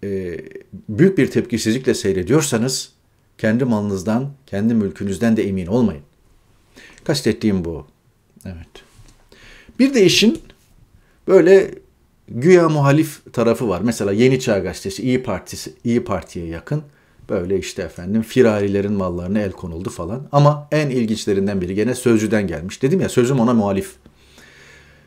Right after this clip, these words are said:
İşte bilmem ne. Ee, aralarında fetö firarilerinin de bulunduğu yedi yüz yetmiş terör örgütü üyesinin filan. Vedat Demir çok güzel cevap yap-, vermiş. Kapak gibi. "Listede gazetenizin sahibinin de ismi var mıydı?" Ki o da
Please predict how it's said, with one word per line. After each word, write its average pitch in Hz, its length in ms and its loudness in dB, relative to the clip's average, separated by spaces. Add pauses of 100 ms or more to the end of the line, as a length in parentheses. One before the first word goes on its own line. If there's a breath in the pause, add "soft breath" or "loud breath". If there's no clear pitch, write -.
(560 soft breath)
İşte 160 420 4
bilmem 127 380 2
ne. 87 200 -2 (720)
Ee, 107 300 2
aralarında 120 600 4
fetö 131 300 -2
firarilerinin 104 760 0
de 90 120 -2
bulunduğu 92 360 -4
yedi 110 260 2
yüz 107 160 2
yetmiş 110 320 -2
terör 120 300 2
örgütü 98 400 0
üyesinin 101 400 -4
filan. 85 280 -10 (560)
Vedat 147 320 4
Demir 98 160 -2
çok - 240 -6
güzel 101 240 -8
cevap 87 320 -10
yap-, 85 180 -18 (240)
vermiş. 87 440 -10
Kapak 139 380 -8
gibi. - 160 -18 (240)
"Listede 143 400 0
gazetenizin 131 680 0
sahibinin 123 600 0
de 160 80 2
ismi 120 300 -4
var 151 140 0
mıydı?" 120 400 -4
Ki 127 140 4
o 135 160 6
da 196 240 0